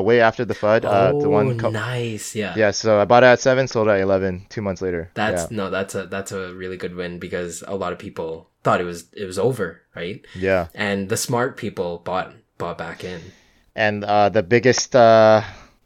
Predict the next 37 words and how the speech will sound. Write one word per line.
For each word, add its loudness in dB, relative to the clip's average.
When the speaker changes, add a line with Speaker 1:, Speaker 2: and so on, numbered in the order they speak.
Speaker 1:
could 6
have 6
been 4
win 2
was, 4
uh, 8
our 8
Azukis -2
that 0
hit 0
hundred -4
ten -4
K, -2
you 2
Speaker 2:
Oh, 0
Speaker 1:
know, 0
Speaker 2:
yeah, -2
Speaker 1:
but, -2
Speaker 2:
I -14
forgot -2
about -4
that. -4
Speaker 1:
you -2
know? 0
Speaker 2:
We 4
don't 8
talk 2
about -2
that -6
too -10
much. -10
Speaker 1:
You -4
know, 2
but, 12
uh, 12
but, -2
uh, 6